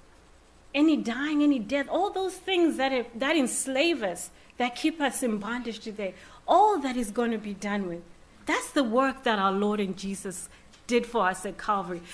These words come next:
You know, when I said at the beginning that we use this word, redeemer, almost like cliche, almost like the words we talk about, "God bless you," and all those things we do,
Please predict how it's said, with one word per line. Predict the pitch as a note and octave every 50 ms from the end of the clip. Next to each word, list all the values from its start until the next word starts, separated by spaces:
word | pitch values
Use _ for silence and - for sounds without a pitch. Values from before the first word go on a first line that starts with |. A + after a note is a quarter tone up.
| - - -
You | C4+
know, | D#4 E4+
when | F4+ G#4 G#4
I | G#4 F4+
said | - - - D#4 D#4 D#4+ C4
at | C#4 B3+ A3
the | A#3+
beginning | G3+ A#3 A3+ F#3+ A3+ A#3 A#3+ C4 C#4 C#4+
that | B3 B3 A#3 G#3
we | G#3+ A3
use | G#3+ G3+ G#3+ A#3+ B3+ B3 G#3
this | - G3 G#3+ G#3 G#3
word, | G3+ E3+ F#3+ G3+ G#3 A3 A#3+ C4+ C#4 C4 C4 - - - - - - - - - - - - - -
redeemer, | G3 A3 A3+ G3 E3+ G#3+ A#3+ A#3+ B3 C4 C4
almost | C4+ F#3+ A#3+ B3+ B3+ C4 C4 C4 D4
like | C#4+ C4+ A#3+ -
cliche, | - A#3 B3 B3 A#3+ - - A#3 A#3 C4
almost | C4+ C4 C4 C4 - C4+ C4 C4+ C4+ C4+ -
like | C#4+ C4 G3
the | G#3 A3
words | F#3+ F#3 G3+ A3 A#3+ C4 A#3 G#3+
we | G3+ G#3
talk | G3+ - A#3 B3 A#3+ C4
about, | A#3+ A3 A#3 A3+ A#3 A#3+ A3 -
"God | D#4+ D#4 D4 A#3
bless | A#3 C4 C4+ C#4 C4+ - -
you," | C4+ C4+ B3+
and | A#3 A3+
all | A#3+ C4 C4+
those | B3 C4+ C4+ B3+ B3+
things | - - C4 C4+ B3 G#3
we | G#3+ A3
do, | G#3 G#3 G#3+ A#3